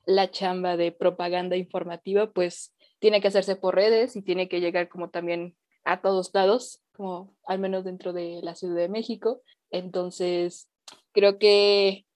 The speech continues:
yo estoy a favor o creo que esto se debe llevar a cabo porque, eh, las investigaciones están llevándose a cabo. Al parecer ya también hay resultados positivos con respecto al tratamiento de, eh, esta nueva sustancia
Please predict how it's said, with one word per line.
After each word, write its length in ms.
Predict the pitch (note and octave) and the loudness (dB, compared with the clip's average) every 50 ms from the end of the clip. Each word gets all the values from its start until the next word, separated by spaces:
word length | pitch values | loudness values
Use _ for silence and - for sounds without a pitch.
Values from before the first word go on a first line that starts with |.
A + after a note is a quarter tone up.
| _ _ | _ _
yo 200 | _ F3+ F#3+ G#3 | _ 6 6 6
estoy 260 | G#3+ G#3+ G#3+ - G#3+ G#3+ | 6 6 4 4 4 4
a 100 | G#3 G3+ | 4 4
favor 320 | G3+ F#3+ F#3+ A3+ B3+ C4+ | 0 0 2 4 6 6
o 120 | B3 G#3+ | 4 4
creo 180 | - G3+ G3 G3 | 2 -2 -6 -4
que 300 | G3 F#3 F3+ F#3+ F#3+ - | -4 -4 -2 -2 -4 -2
esto 280 | - - G3 G3 G3+ G3+ | 2 2 2 2 0 -4
se 120 | G3 G3 | -6 -4
debe 220 | F3+ F3+ F3+ F3+ F3 | -4 -4 -4 -4 -6
llevar 240 | F3+ E3+ E3+ E3+ F3 | -6 -8 -8 -8 -8
a 80 | F3 | -8
cabo 320 | - G3 G#3+ A3+ A3+ A3 A3 | -2 0 2 2 2 2 2
porque, 420 | A3 G#3+ G#3+ - - G#3+ B3 - - _ _ _ _ _ _ | 0 0 0 2 2 2 2 2 -2 _ _ _ _ _ _
eh, 260 | F#3+ G3 G3 G3 - | 2 4 4 4 4
las 160 | E3+ G3 G3 - | 2 0 0 0
investigaciones 600 | G3+ G3 G3 - G3 F#3+ G3 G#3+ G#3 G3 G3+ G3+ | -4 -4 -2 0 -2 -2 2 4 4 4 4 2
están 180 | - G3 F#3+ | -2 -4 -2
llevándose 420 | F#3+ F#3 F3+ F#3 F3 F3 - - D#3+ | 0 0 0 0 -2 -2 0 -2 -4
a 80 | D3+ | -2
cabo. 380 | - - G#3 A3 A3 A3+ A#3+ - | 2 4 6 6 6 6 4 2
Al 160 | - F3+ E3 | 0 -2 -2
parecer 480 | - F#3+ F3+ F3+ F#3+ - - G3 F#3+ F#3+ | 0 0 0 0 -2 0 0 2 2 4
ya 140 | F#3 F#3+ F#3 | 4 2 2
también 560 | F#3+ F3+ F3+ F#3 F3+ F3+ F3+ F3 E3+ E3+ - _ _ _ _ _ _ | 2 -2 -2 -2 -2 -2 -2 -2 -4 -8 -12 _ _ _ _ _ _
hay 460 | - - F3 F3 F3 F3 F3+ F3 E3+ | 2 4 6 6 6 4 2 0 -2
resultados 920 | E3+ F#3 F3+ F3 - F#3 F3+ F3+ - - F3 F3 F3 E3+ E3+ E3+ - - _ _ _ _ _ | -2 -2 -6 -4 -4 -6 -6 -4 0 2 2 2 2 0 -2 -4 -12 -20 _ _ _ _ _
positivos 560 | - F#3+ F#3+ F#3 F3+ - A3+ B3+ D4 F4 - | -6 -6 -6 -6 -10 -6 2 2 2 2 2
con 140 | - A#3 G#3 | -2 -4 -4
respecto 360 | F#3 - _ G3 G3 _ F#3+ | -4 -6 _ -10 -8 _ -6
al 80 | F#3 | -6
tratamiento 640 | F#3 G3 F#3 F3+ F3+ F3+ F#3 F#3 F#3+ G3 - G3+ G3 | -4 -4 -6 -4 -4 -4 -4 -4 -4 -2 -2 0 0
de, 280 | F#3+ F#3 F3 F3 F#3 _ _ _ _ _ _ | 0 0 -2 -4 -6 _ _ _ _ _ _
eh, 320 | - F3 F3 F#3 F#3+ - - | -2 0 0 0 -2 -2 -4
esta 400 | - F3+ F#3+ - G3+ F#3 F3+ - _ _ _ _ _ _ | -6 -6 -2 -2 -2 -2 -2 -6 _ _ _ _ _ _
nueva 580 | - F#3+ F#3+ F#3 F#3 F#3 F#3 F3+ F3 E3+ F3+ F#3 _ | -8 -4 0 0 2 2 4 2 2 0 -2 -6 _
sustancia 840 | - - F#3+ G3 - - - G3 G3 G#3 G3+ - - G#3+ G3 - | -6 -6 -6 -6 -6 -2 0 2 2 2 -2 -2 -2 -2 -2 -2